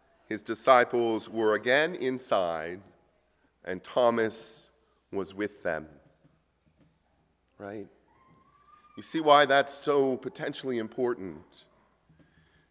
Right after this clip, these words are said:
Because despite Thomas's disbelief, despite his sort of unwillingness to believe his ten brothers that he knew and loved,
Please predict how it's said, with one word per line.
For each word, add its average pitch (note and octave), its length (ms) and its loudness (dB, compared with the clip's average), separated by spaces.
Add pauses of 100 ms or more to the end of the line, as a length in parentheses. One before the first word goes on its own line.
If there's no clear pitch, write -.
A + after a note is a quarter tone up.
Because C#3+ 260 4
despite F3 640 2
Thomas's D#3 600 2
disbelief, B2 760 0
despite C#3 480 2
his B2 240 -2
sort A#2+ 240 -2
of G#2 200 -2 (540)
unwillingness C#3 920 2
to G#2+ 380 -8 (640)
believe C3 720 -2
his - 460 -6 (260)
ten D3+ 300 2
brothers A#2+ 560 2
that G#2 160 -2
he A2 160 -8
knew C3+ 280 -4
and G2+ 120 -6
loved, G2 580 -2